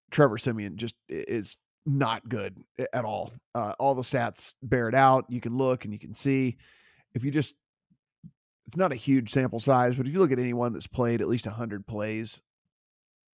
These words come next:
so far this season, you start to run their kinda, like, E P A plus C P O E composite, which is expected points added and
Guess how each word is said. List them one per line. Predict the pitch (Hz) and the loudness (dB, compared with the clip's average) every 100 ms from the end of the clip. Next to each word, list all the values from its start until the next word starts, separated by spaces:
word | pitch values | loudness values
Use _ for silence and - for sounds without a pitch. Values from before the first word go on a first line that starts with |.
| _ _ _ | _ _ _
so | - 127 | -6 -4
far | 117 123 120 | -2 -2 0
this | 117 - | -2 -4
season, | 123 113 113 113 - _ _ _ _ _ _ _ _ _ - | -6 -4 -6 -8 -12 _ _ _ _ _ _ _ _ _ -4
you | 123 | -2
start | 135 117 | 0 0
to | |
run | 120 127 123 | 2 0 0
their | 113 | -2
kinda, | 135 117 | -2 -2
like, | 110 107 - _ _ _ _ _ | -2 -4 -8 _ _ _ _ _
E | 135 139 | 2 4
P | 135 | 4
A | 127 127 | 4 4
plus | 131 123 | 2 2
C | - | 0
P | 120 123 | 0 2
O | 117 110 | 2 0
E | |
composite, | 113 110 123 113 107 113 - | -2 -2 -2 -2 -2 -4 -8
which | 98 | -8
is | 110 80 | -8 -8
expected | - - 123 107 | -4 -2 -2 -2
points | 113 123 120 | -2 0 2
added | 117 110 110 | 0 0 -2
and | 110 107 104 | -6 -10 -12